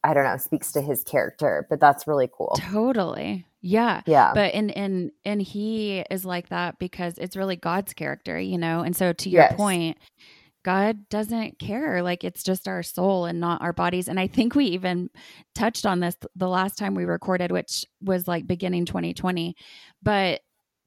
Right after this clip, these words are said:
Speaker 2: we all are gonna die. Like, I know that's a newsflash, but
Speaker 1: Mm-hmm.
Speaker 2: we all die and our bodies <laughs> don't go with us. And no one is going to sit there at our funerals and talk about the size of our bodies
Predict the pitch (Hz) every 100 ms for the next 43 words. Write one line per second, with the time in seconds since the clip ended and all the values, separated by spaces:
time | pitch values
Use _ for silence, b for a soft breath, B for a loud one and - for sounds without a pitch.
0 | - 196 226 220 247 254 247 254 214 175
1 | 160 202 220 196 180 180 175 175 - 196
2 | 190 175 - 165 175 156 151 185 165 139
3 | - - - 196 202 214 233 196 175 180
4 | 226 - 196 190 185 185 254 233 277 240
5 | 226 226 190 202 185 185 226 - B B
6 | B - 220 214 214 208 202 196 233 220
7 | 175 156 170 165 - 185 180 190 190 180
8 | 175 170 - - - 185 - 185 - 170
9 | 160 165 160 - 170 170 180 185 175 160
10 | 165 - 180 170 165 165 - - - 185
11 | 185 190 175 165 165 165 - b b b
12 | _ - 185 185 175 180 185 175 170 156
13 | 180 - 190